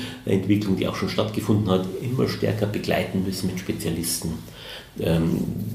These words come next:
die da, ähm, arbeiten. Und wir werden die Zusammenarbeit dieser Einheiten, ähm, stärker verbessern müssen. Das wird eine der,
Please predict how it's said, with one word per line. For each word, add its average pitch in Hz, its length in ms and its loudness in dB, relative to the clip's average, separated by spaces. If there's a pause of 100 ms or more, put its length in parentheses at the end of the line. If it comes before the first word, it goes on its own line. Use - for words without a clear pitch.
(180)
die 113 140 4
da, 82 320 4 (400)
ähm, - 160 -6 (120)
arbeiten. 98 440 4
Und 90 100 4
wir 90 140 4
werden 95 260 6
die 87 140 0
Zusammenarbeit 104 1000 4 (640)
dieser 117 460 8
Einheiten, 87 960 2 (260)
ähm, 82 360 4 (140)
stärker - 540 -2
verbessern 87 540 0
müssen. 85 320 -2
Das - 220 -4
wird - 180 -2
eine 82 220 -4
der, 80 240 -4